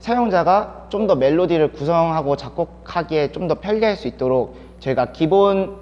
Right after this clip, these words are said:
박자나 멜로디가 될 수 있는 그런 음원 파일들을 구해왔습니다. 그래서 이제 기타 같은 경우에는 이제 이 버튼들 선택을 함으로써 이제 각자 다른 멜로디가 다 저장이 돼 있는데,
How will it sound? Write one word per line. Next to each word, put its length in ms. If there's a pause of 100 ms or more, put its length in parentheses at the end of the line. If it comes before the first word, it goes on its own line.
(420)
박자나 540
멜로디가 560
될 140
수 120
있는 240
그런 240
음원 280
파일들을 420
구해왔습니다. 800 (420)
그래서 220
이제 240
기타 360
같은 320
경우에는 600 (400)
이제 220
이 180
버튼들 880
선택을 500
함으로써 800 (240)
이제 100
각자 400
다른 400
멜로디가 460
다 160
저장이 380
돼 100
있는데, 460